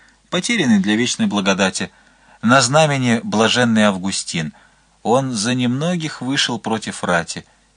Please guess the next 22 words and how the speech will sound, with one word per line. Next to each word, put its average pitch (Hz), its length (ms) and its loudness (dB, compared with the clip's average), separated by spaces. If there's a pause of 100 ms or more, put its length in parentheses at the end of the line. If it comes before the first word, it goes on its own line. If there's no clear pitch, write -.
(120)
и 139 100 0
сотня 165 480 0
согнутых 123 560 0
спешит - 400 -4
врагов, 107 540 0 (560)
на 104 160 4
спинах 147 380 0
сотни 127 320 0
маленьких 110 500 2
попов. - 480 -8 (1600)
Янсенисты 123 680 0
говорят, 117 340 4
что - 180 0
Мессия 117 400 2
пришел 117 380 -2
только 113 300 -4
для 117 160 0
немногих. 92 600 -2 (1800)
Сражение 170 640 4
лягушек 147 680 0
и 151 120 -2
мышей. 156 600 -2